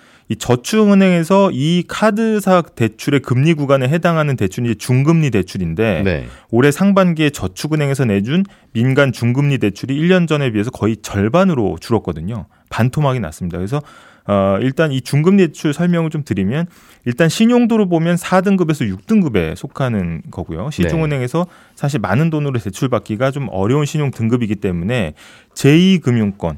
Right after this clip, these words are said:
Speaker 1: 그러니까 저축은행에서 좀 높은 금리를 물고라도 이 빌려야 하는 건데, 저축은행이 이 중금리 대출을 줄이니까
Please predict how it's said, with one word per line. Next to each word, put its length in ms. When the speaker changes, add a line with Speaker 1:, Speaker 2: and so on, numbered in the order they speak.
Speaker 1:
그러니까 140
저축은행에서 840
좀 260
높은 460
금리를 340
물고라도 680
이 80
빌려야 360
하는 220
건데, 340
저축은행이 840
이 200
중금리 460
대출을 320
줄이니까 640